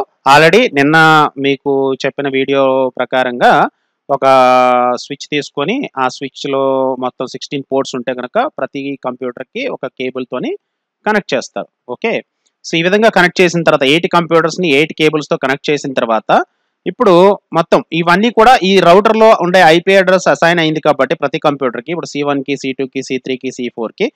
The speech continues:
ఇప్పుడు ఎగ్జాంపుల్ వన్ నైంటీ టూ డాట్ వన్ సిక్స్టీ ఎయిట్ డాట్ జీరో డాట్ టెన్ వచ్చిందనుకో ఈ కంప్యూటర్‌కి. So, టెన్ అనేది ఈ కంప్యూటర్ తాలూకు ఐపీ అడ్రస్.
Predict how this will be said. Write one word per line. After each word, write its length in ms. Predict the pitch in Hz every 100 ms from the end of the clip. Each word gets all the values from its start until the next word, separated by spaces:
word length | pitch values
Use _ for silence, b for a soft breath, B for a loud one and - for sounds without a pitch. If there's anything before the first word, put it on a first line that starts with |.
| _ _ _
ఇప్పుడు 220 | - 165
ఎగ్జాంపుల్ 400 | 143 180 175 170
వన్ 200 | 139 151
నైంటీ 280 | 160 165 151
టూ 140 | 151 151
డాట్ 240 | 151 151
వన్ 160 | 135 139
సిక్స్టీ 280 | 147 - 143
ఎయిట్ 180 | 139
డాట్ 180 | 143 147
జీరో 200 | 131 131 135
డాట్ 380 | 135 143 143 147 139 135 131 -
టెన్ 200 | 175 214
వచ్చిందనుకో 480 | 156 - 131 117 120
ఈ 100 | 117
కంప్యూటర్‌కి. 580 | 123 120 123 113 113 175 285
So, 120 | - 160
టెన్ 220 | 165 180
అనేది 280 | 202 170 240 233 151
ఈ 100 | 160 160 165 151
కంప్యూటర్ 400 | 143 147 147 147
తాలూకు 200 | 160 127
ఐపీ 260 | 123 123
అడ్రస్. 360 | 110 110 107